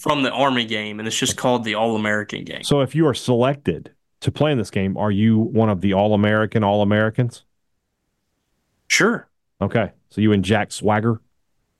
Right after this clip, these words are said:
Speaker 1: The All-American boys?
Speaker 2: Yeah.
Speaker 1: What, what was that? What, wasn't that, wasn't that a, a tag team? They had,
Speaker 2: They
Speaker 1: like,
Speaker 2: had, they
Speaker 1: the,
Speaker 2: had the
Speaker 1: the All-American boys?
Speaker 2: Well, they had the, what was it called? When the,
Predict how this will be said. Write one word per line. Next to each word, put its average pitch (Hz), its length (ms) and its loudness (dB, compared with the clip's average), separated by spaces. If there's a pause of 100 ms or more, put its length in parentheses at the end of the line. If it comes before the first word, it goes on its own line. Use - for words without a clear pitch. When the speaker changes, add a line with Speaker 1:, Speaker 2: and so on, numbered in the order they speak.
(140)
Speaker 1:
The 127 200 2
All-American 135 760 0
boys? 139 640 -2
Speaker 2:
Yeah. 101 240 -2 (680)
Speaker 1:
What, 220 320 4
what 185 100 4
was 240 140 2
that? 190 240 0
What, 160 240 0
wasn't 190 200 2
that, 214 180 0
wasn't 196 220 0
that 202 140 0
a, 127 180 -4 (120)
a 127 100 -4
tag 135 380 -4
team? 160 680 -4
They 135 180 2
had, 143 120 2
Speaker 2:
They 147 40 0
Speaker 1:
like, 151 120 2
Speaker 2:
had, 131 100 -8
they 147 100 0
Speaker 1:
the, 139 80 0
Speaker 2:
had 131 100 -4
the 120 80 0
Speaker 1:
the 120 100 2
All-American 139 680 2
boys? 147 580 -2
Speaker 2:
Well, 147 100 2
they 135 80 0
had 123 260 2
the, 101 320 0
what 113 240 2
was 104 100 2
it 101 80 0
called? 87 400 0 (180)
When 95 120 2
the, 87 280 2